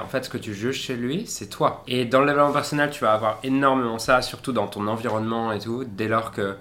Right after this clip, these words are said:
tu commences à t'intéresser au développement personnel ou au business ou à je sais pas quoi, tu commences à t'exagérer et te dire, « Je suis au-dessus de t-, je suis au-dessus d'eux. »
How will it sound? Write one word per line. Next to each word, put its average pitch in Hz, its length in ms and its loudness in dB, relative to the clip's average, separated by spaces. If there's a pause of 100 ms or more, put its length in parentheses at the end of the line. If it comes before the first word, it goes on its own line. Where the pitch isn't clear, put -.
(280)
tu - 120 -18
commences 113 260 -2
à 113 60 -2
t'intéresser 107 440 -4
au 107 40 -4
développement 101 280 -2
personnel 120 680 -4
ou 101 100 -4
au 95 60 -4
business 120 520 -4
ou - 40 -10
à 92 40 -6
je 95 60 -12
sais - 80 -14
pas 107 120 -2
quoi, 123 300 0
tu - 60 -14
commences 139 260 2
à 120 60 2
t'exagérer 127 600 4
et 123 60 0
te 117 80 -6
dire, « 107 160 -2
Je - 40 -8
suis - 100 -6
au-dessus 107 300 -6
de 104 40 -14
t-, - 260 -12 (100)
je - 80 -12
suis - 120 -4
au-dessus 120 340 0
d'eux. » 110 240 0